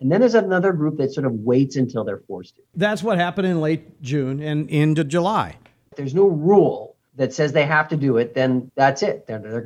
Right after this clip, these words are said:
Speaker 1: then they're okay.
Speaker 2: That's when they
Speaker 1: And
Speaker 2: bought their mask. They weren't against masks, but they're like, "I don't have one." And then
Speaker 1: Right,
Speaker 2: the city
Speaker 1: right,
Speaker 2: and
Speaker 1: right.
Speaker 2: county re-, put in the requirement, and now they got a mask, and they're not against it, but now they're, but they're being retrained. And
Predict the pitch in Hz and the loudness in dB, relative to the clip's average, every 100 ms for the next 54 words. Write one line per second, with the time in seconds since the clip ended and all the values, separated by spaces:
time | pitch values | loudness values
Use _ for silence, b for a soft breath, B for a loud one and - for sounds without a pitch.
0 | 107 123 117 117 120 127 135 135 175 - | -8 -10 -8 -6 0 2 2 0 -2 -6
1 | - 147 175 196 196 190 160 175 185 196 | -4 -2 2 4 4 4 4 2 4 4
2 | 185 220 180 - 190 233 240 147 143 202 | 4 4 2 2 4 6 6 4 2 0
3 | 220 - 110 95 107 - - - b _ | 0 -4 -2 -2 -4 -8 -10 -12 b _
4 | 156 175 170 151 143 131 175 170 170 202 | -4 2 4 4 0 -2 2 2 4 2
5 | 117 85 64 - - 160 208 208 220 170 | 0 -4 -10 -16 -6 -2 2 2 2 2
6 | 175 214 214 202 185 165 175 180 180 175 | 2 4 4 2 0 2 0 0 -2 -4
7 | B B _ 147 156 - 185 185 175 180 | B B _ 0 0 2 2 4 2 2
8 | 147 147 147 147 147 143 b - 127 135 | 0 0 0 0 -2 -6 b -6 -2 0
9 | 151 156 139 151 139 123 127 - 131 139 | 2 2 2 2 2 0 -2 -2 -2 0
10 | 143 147 131 98 127 139 - 143 143 131 | 0 0 -2 -2 0 0 0 0 0 -2
11 | 135 - 127 131 131 139 139 139 160 147 | -4 -2 -2 0 0 -2 -2 -8 -10 -6
12 | 139 - 165 151 143 123 156 143 135 147 | -6 0 0 0 -2 0 0 0 2 0
13 | 147 139 123 120 131 120 123 | 0 -2 0 0 0 0 0